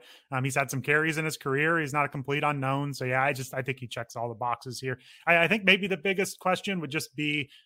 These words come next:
do we see some first year struggles from this Miami offense? Because if not, I really think that they have the weapons and the scheme that could be a really fun offense. So we'll,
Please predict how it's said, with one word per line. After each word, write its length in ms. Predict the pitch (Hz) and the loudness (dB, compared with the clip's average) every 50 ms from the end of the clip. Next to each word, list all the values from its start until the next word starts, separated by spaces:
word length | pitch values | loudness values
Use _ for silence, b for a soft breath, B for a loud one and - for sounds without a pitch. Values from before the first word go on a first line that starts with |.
| b b - | b b -4
do 80 | 151 | -4
we 80 | 147 143 | -2 -2
see 180 | - - 160 147 | -2 -2 -2 -2
some 200 | - - 135 127 | -2 -4 -4 -2
first 260 | - 143 139 - - | -2 -2 -2 -2 -4
year 100 | 135 135 | -4 -4
struggles 540 | 127 - - 139 135 139 131 139 139 135 - | -4 0 2 4 4 4 2 0 -4 -4 -4
from 160 | - 135 131 | -6 -4 -2
this 300 | 135 135 131 - - - | -2 -4 -4 -6 -10 -8
Miami 500 | 139 135 135 139 135 135 139 135 131 131 - - | -2 0 0 2 2 0 0 -2 -2 -4 -6 -2
offense? 600 | - 139 147 147 - 233 233 233 220 - - - _ _ _ _ _ _ - | 2 2 2 2 2 2 2 2 0 -2 -6 -12 _ _ _ _ _ _ -8
Because 220 | - 151 143 160 156 | -6 0 0 2 2
if 100 | 165 156 | 2 0
not, 400 | 135 139 160 220 208 156 120 123 127 | 2 2 4 6 6 6 4 4 2
I 80 | 139 | 0
really 260 | 147 143 156 160 151 | 2 4 4 4 4
think 220 | 135 - 156 139 131 | 4 2 0 0 0
that 100 | 139 135 | -2 0
they 100 | 143 139 | 2 2
have 160 | 135 139 131 | 2 2 2
the 80 | 131 131 | 0 2
weapons 440 | 139 143 143 - 147 143 139 131 135 | 2 2 4 2 0 0 0 -2 -2
and 120 | 135 135 | -4 -4
the 60 | 127 | -4
scheme 440 | 120 - - - 147 143 135 131 123 | -6 -8 -4 -2 0 0 0 0 -2
that 160 | 120 120 120 | -4 -6 -6
could 200 | - 117 104 _ | -8 -12 -12 _
be 120 | - 143 135 | -6 -6 -6
a 40 | 110 | -6
really 360 | 107 120 156 160 143 127 123 | -4 0 2 4 4 2 0
fun 240 | - - 127 117 117 | -2 -2 -4 -2 -2
offense. 480 | 113 107 107 - - - 113 113 - - | -2 -4 -4 -6 -8 -16 -14 -12 -8 -2
So 120 | - 160 | 0 2
we'll, 220 | 160 185 196 180 | 2 2 2 0